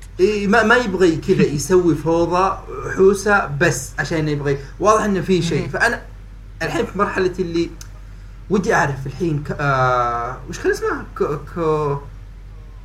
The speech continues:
Speaker 1: ك-، وش كان اسم الفيلن؟
Speaker 2: كازوما؟
Speaker 1: <laughs> لا، الفيلن نفسه. آه، كو-،
Speaker 2: آه، توغورو.
Speaker 1: تاغورو. ال-، ال-، ودي أعرف وش سالفته، وش قصته، ليه،
Speaker 2: مم.
Speaker 1: ي-، يعني، ليش، آه،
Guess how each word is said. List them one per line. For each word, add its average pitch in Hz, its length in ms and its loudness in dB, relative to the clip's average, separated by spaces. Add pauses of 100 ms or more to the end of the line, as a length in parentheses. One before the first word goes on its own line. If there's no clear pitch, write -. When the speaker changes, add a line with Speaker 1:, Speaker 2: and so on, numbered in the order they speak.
(140)
Speaker 1:
ك-، - 80 -14
وش 202 200 -4
كان 415 100 -4
اسم - 180 -6
الفيلن؟ - 400 -6
Speaker 2:
كازوما؟ 160 400 -6
Speaker 1:
<laughs> - 40 -10
لا، 240 180 4
الفيلن 175 440 2
نفسه. 160 480 -2 (580)
آه، - 100 -4
كو-، 202 340 0
Speaker 2:
آه، 135 40 -8
توغورو. 156 360 -8
Speaker 1:
تاغورو. 147 540 2 (280)
ال-، - 180 -4
ال-، 185 120 -4 (520)
ودي 214 280 0
أعرف 196 260 2
وش 185 60 0
سالفته، 135 500 -4
وش - 160 -6
قصته، 156 460 0 (340)
ليه، 208 360 8
Speaker 2:
مم. 147 60 -4
Speaker 1:
ي-، 165 540 -4
يعني، 160 200 0
ليش، 180 580 4
آه، 127 360 0